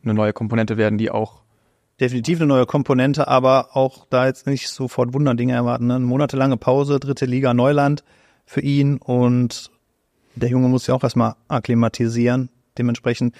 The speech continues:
Speaker 2: ist immer schwierig, dann auch in so einer Situation reinzukommen, wo du unten drin stehst und erstmal versuchen musst, dich irgendwie zu befreien und so einen Anschluss ans Mittelfeld zu bekommen.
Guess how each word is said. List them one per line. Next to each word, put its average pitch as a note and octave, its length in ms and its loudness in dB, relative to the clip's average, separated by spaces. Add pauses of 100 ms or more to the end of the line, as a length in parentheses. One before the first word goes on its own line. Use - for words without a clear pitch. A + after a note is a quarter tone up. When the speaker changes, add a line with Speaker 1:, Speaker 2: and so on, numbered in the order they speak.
(140)
Speaker 2:
ist - 160 -6
immer D#3+ 160 2
schwierig, D3+ 320 0
dann C3+ 160 2
auch C3+ 140 2
in C3+ 80 2
so C3+ 60 2
einer C3+ 140 2
Situation C3+ 440 0
reinzukommen, C3 760 0
wo B2+ 140 -4
du B2+ 100 -2
unten C3 300 -2
drin B2+ 180 0
stehst C#3 360 2
und C3 100 0
erstmal C3 240 -2
versuchen C3 340 -2
musst, B2+ 140 -2
dich B2 140 -4
irgendwie B2+ 240 2
zu - 100 -10
befreien C3 480 0
und B2+ 140 2
so - 40 -4
einen A#2+ 80 0
Anschluss B2+ 280 -2
ans A#2+ 140 -2
Mittelfeld C#3+ 340 0
zu - 80 -10
bekommen. B2 340 0